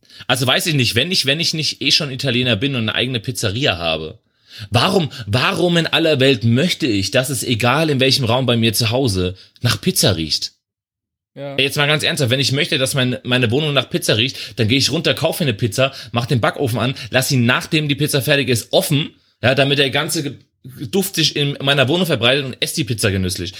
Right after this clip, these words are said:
Speaker 1: Dafür kaufe ich mir keinen fünfundzwanzig Euro Raumduft. Ja.
Speaker 2: Ich glaube tatsächlich, dass der Sinn ein anderer dahinter ist.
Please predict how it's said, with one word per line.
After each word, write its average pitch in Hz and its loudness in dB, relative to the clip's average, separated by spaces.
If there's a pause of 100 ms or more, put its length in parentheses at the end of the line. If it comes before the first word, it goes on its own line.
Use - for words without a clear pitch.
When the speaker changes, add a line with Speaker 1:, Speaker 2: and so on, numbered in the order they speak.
(120)
Speaker 1:
Dafür 120 2
kaufe 131 0
ich 147 -4
mir 156 0
keinen 143 -2
fünfundzwanzig 143 -2
Euro 131 0
Raumduft. 127 0 (1000)
Ja. 160 -4
Speaker 2:
Ich - -4
glaube 226 4
tatsächlich, 190 0
dass 170 -6
der 160 0
Sinn 165 -2
ein 175 0
anderer 156 0
dahinter 135 -4
ist. - -12